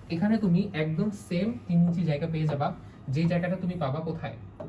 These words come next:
যে জায়গাটা তুমি পাবা আমাদের বুয়েটের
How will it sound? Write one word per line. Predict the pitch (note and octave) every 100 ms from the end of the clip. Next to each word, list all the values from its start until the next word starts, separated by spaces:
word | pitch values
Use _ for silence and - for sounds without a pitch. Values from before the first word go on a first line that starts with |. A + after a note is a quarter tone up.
| - A#2+
যে | C3
জায়গাটা | D3+ D#3+ E3+
তুমি | E3+ E3
পাবা | D3 E3+ B3+ - - - - - - -
আমাদের | C3 C#3+ G#3 B3 - - - B2+
বুয়েটের | C#3+ D#3+ F3